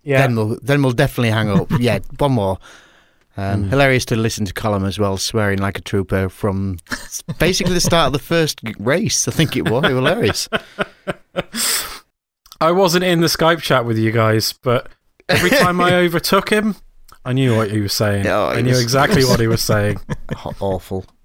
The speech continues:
Speaker 1: Cavalcade of swearing.
Speaker 2: Yeah. New words were invented that night.
Speaker 1: <laughs>
Speaker 2: Um, the only other thing I've played apart from Lego Marvel Superheroes starting again was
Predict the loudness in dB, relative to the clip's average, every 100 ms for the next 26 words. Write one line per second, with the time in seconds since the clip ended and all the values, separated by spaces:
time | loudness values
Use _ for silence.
0 | -6 -4 0 0 0 0 0 0 -4 -4
1 | 0 0 0 -2 -4 -10 -10 -8 -2 -2
2 | -2 -6 -16 -8 -2 0 2 2 2 0
3 | 0 -2 0 -2 0 -2 -4 -6 -6 -6
4 | -8 -10 -6 -4 -4 -4 -10 -6 -8 -4
5 | -6 -4 -6 -6 -8 -8 -12 _ -10 -10
6 | _ _ _ _ -12 -10 -8 -6 -4 -4
7 | -6 -2 0 2 0 0 0 0 0 0
8 | 2 2 2 -2 0 -2 0 0 0 -2
9 | -2 -4 -4 0 2 2 0 -2 -2 -2
10 | -2 -2 -2 -2 -2 0 0 -2 -6